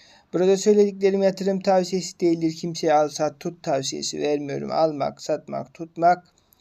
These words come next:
alıcının sorumluluğu altındadır. Arkadaşlar, burada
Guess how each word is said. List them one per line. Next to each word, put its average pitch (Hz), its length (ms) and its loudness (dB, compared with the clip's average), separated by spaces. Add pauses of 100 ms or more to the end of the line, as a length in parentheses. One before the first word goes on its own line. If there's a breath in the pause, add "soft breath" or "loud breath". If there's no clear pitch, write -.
(260 soft breath)
alıcının 165 460 2
sorumluluğu 139 640 -4
altındadır. 135 880 0 (3000 soft breath)
Arkadaşlar, 185 960 2
burada 180 720 4